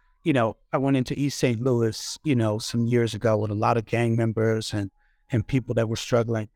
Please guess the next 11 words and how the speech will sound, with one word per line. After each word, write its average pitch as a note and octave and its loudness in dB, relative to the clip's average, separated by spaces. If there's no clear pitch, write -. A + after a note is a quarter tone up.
but - 0
the - -2
creativity C3 -2
that B2 -2
they A#2+ 2
have A2+ -4
is B2 -2
something D3 0
that B2 2
is A#2 -2
unprecedented B2+ -4